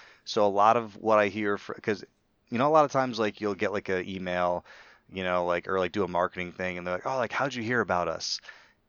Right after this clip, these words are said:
It used to be, you know, like, I seek this info out, I go to these websites, I find out about it. And now very much, like, one of the options on a recent survey was like, "How do you find out about stuff?" And one of the options was Discord. And I'm like, "Yeah,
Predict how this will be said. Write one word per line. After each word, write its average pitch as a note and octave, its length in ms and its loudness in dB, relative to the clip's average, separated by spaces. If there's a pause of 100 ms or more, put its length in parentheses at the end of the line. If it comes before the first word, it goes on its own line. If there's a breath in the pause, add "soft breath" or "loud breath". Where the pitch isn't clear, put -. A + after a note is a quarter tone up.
(100)
It G#2+ 140 -2
used D3 300 -2
to A2+ 80 -2
be, G2 340 -2
you F#2+ 60 -4
know, F2+ 160 0
like, F2 180 0 (140)
I G2 160 4
seek - 280 -2
this - 200 -2
info F#2 320 0
out, E2 300 2
I F2+ 120 0
go F2+ 220 0
to F2+ 80 -4
these F2 180 -6
websites, F2 520 -2
I E2+ 100 0
find F2 260 -6
out E2+ 140 0
about E2+ 260 -4
it. E2 140 -8 (260 loud breath)
And F#2 160 -6
now A2 220 2
very G2+ 320 0
much, G2 400 -2
like, F#2 220 0
one F#2+ 180 -2
of G#2 60 -2
the G2+ 120 0
options G2 380 0
on F#2 120 0
a F2 60 -6
recent F#2 340 -8
survey G2 340 -2
was F#2 160 -6
like, F2 100 -10
"How A#2 100 -4
do D3+ 60 -6
you D3 80 -6
find A#2 200 -4
out A2+ 140 2
about F2+ 220 -2
stuff?" - 340 -6
And F#2 120 -10
one G2 120 -2
of F#2+ 60 -4
the G2 100 -2
options F#2+ 340 -2
was E2+ 140 -10
Discord. F2+ 560 -6 (340 loud breath)
And F#2+ 120 -10
I'm G2 80 -6
like, G2 260 -2 (580 soft breath)
"Yeah, D#3 500 -2